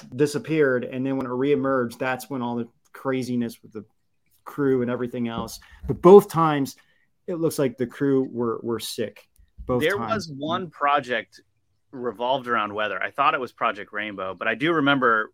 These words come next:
Speaker 2: Al Bilek talking about Project Rainbow, and that must have been the parent, like you said, the parent project to,
Speaker 1: Yeah.
Speaker 2: to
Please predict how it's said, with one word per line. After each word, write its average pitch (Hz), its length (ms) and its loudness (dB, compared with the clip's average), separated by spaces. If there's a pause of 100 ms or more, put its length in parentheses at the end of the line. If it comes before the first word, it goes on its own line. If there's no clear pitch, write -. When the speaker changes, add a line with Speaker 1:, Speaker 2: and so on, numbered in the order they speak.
Speaker 2:
Al 127 280 2
Bilek 110 360 -2 (140)
talking 139 400 -2
about 98 240 -6
Project 101 420 -6
Rainbow, 98 500 -6
and 104 140 -10
that 123 160 0
must 110 200 -10
have 101 100 -18
been 101 160 -6
the 92 60 -12
parent, 101 400 -6
like 107 180 -10
you - 80 -20
said, 110 240 -6
the - 60 -20
parent 101 280 -6
project 107 680 -4 (460)
to, 123 80 0
Speaker 1:
Yeah. 135 360 6 (420)
Speaker 2:
to 110 260 -6